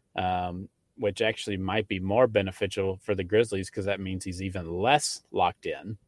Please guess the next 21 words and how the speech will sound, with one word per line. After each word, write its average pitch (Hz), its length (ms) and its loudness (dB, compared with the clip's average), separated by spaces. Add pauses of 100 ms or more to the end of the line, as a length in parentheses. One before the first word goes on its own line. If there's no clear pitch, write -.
than 107 240 2
someone 98 400 0
who's 98 280 -2
moving 101 320 2
around 98 360 -2
and 90 120 -10
he's 90 160 -10
actually 87 480 -6
trying 101 480 -2
a 85 60 -6
little 80 220 -6
bit. 78 260 -6 (640)
Um, 101 540 4 (100)
but 139 140 6
the, 165 180 6
uh, 196 200 6
the 165 160 6
matchups 226 480 2
are 165 140 6
interesting. 131 580 2
Like, 120 220 2